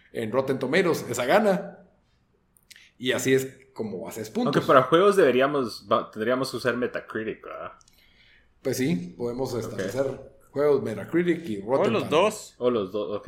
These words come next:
Speaker 3: O, o, o, o los tres con I M D B, ¿por qué no?
Speaker 1: Ok.
Speaker 2: Hacer un agregado, boludo.
Speaker 1: ¿Preferís, preferí-, prefieren I M D B o prefieren Rotten, güey?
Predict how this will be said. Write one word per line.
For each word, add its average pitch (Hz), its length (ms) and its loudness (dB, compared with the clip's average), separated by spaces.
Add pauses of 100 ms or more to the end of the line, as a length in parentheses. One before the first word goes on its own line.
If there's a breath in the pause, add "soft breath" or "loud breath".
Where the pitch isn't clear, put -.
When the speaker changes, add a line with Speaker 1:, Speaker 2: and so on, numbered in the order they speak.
(120)
Speaker 3:
O, 160 60 0
o, 190 280 -2
o, 208 440 0
o 180 100 2
los 143 220 -4
tres - 180 0
con 135 180 -4
I 143 100 2
M 156 120 0
D 127 140 -8
B, 151 200 0
¿por 113 140 -12
qué 131 140 -4
no? 143 180 -8 (960 soft breath)
Speaker 1:
Ok. 117 200 -8
Speaker 2:
Hacer 117 240 0
un 147 100 2
agregado, 107 760 2
boludo. 117 180 -8
Speaker 1:
¿Preferís, 135 540 0 (200)
preferí-, 139 540 -2
prefieren 160 400 -2
I 170 180 0
M 170 120 -2
D 160 120 2
B 220 180 2
o 185 40 2
prefieren 131 360 -2
Rotten, 123 340 -4
güey? - 180 -18